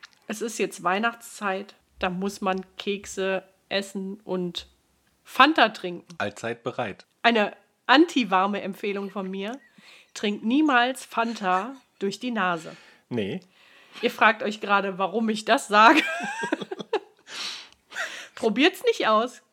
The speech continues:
Speaker 1: Denn letzte Woche habe ich mir einen Schluck Fanta gegönnt. Das ist keine Produktplatzierung, es war nun mal Fanta.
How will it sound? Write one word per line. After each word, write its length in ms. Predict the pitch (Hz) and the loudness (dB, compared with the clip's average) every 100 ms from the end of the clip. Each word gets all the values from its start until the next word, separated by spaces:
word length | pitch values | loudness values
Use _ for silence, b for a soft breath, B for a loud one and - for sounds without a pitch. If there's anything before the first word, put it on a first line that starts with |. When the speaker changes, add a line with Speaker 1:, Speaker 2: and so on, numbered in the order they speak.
| _ _ _ B B _ | _ _ _ B B _
Speaker 1:
Denn 360 | 214 214 214 285 | 4 4 4 2
letzte 460 | 381 311 311 - 233 | 4 2 2 -8 -2
Woche 420 | 262 311 294 349 b b b _ _ _ | 0 2 2 0 b b b _ _ _
habe 260 | - 285 311 | 4 6 6
ich 120 | 320 | 4
mir 520 | 277 277 277 269 247 | 0 0 2 2 0
einen 160 | - 202 | -2 -4
Schluck 220 | 208 269 | -4 -8
Fanta 380 | - 311 320 285 | 0 2 4 0
gegönnt. 580 | 254 220 220 233 240 - | 0 -6 -6 -6 -10 -20
Das 140 | - 190 | -16 -14
ist 140 | 196 | -14
keine 220 | - 190 | -4 -4
Produktplatzierung, 920 | 220 - 240 220 226 214 220 208 220 233 | -2 -4 -4 -6 -18 -12 -10 -8 -8 -10
es 160 | 190 | -12
war 180 | 156 160 | -8 -8
nun 140 | 190 214 | -6 -6
mal 100 | 233 | -4
Fanta. 460 | - 180 190 180 | -4 -6 -6 -14